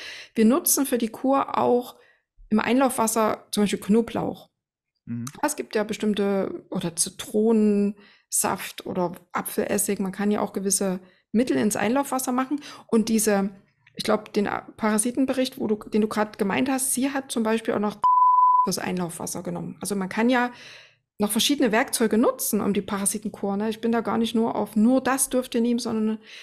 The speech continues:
Speaker 1: da gibt's immer noch Impulse, da sagen die, „Ja, ich nehme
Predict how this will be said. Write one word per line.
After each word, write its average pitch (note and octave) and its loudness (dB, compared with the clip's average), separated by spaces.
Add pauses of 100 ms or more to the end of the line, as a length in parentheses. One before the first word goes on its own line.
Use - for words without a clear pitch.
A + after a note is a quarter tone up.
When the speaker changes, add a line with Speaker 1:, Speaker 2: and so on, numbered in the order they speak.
(640)
Speaker 1:
da G#3 2
gibt's B3+ -4
immer C4 2
noch B3+ 2
Impulse, C#4+ 2
da A#3+ -2
sagen A#3 0
die, A3+ -4 (200)
„Ja, G3 -4
ich A3 -4
nehme A#3 4